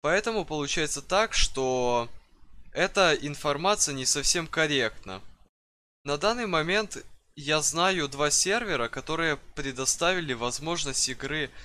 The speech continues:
на Java и Bedrock вместе. Но с локальной сетью все те же проблемы.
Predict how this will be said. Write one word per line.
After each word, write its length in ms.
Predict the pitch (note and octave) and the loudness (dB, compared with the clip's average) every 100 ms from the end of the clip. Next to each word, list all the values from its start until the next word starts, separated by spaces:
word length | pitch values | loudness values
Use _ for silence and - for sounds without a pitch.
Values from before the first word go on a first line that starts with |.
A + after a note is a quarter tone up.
| - - | -18 -16
на 180 | B2 B2+ | -6 -4
Java 480 | C3 D3 E3 G3 D#3+ | -2 0 2 2 0
и 160 | A#2 C3 | -2 -4
Bedrock 560 | B2 D#3+ D3+ C#3+ - | 0 0 0 -4 -6
вместе. 600 | C3 C3 A#2 - - F#2+ - - - - _ _ _ _ _ | -6 -2 0 0 -2 -6 -12 -16 -20 -20 _ _ _ _ _
Но 100 | D3 | -4
с 160 | D3+ - | -2 -2
локальной 560 | E3 - G#3 A#3 A3+ A3 | -2 2 2 2 0 0
сетью 560 | - G#3+ G#3 - F3+ | 2 0 -2 -4 -4
все 240 | C#3+ - D3+ | 0 0 0
те 220 | - F#3 | 0 0
же 160 | F3+ | 0
проблемы. 720 | E3 C#3+ C#3+ B2 A#2+ A2+ G2+ | -2 0 -2 -2 -2 -2 -4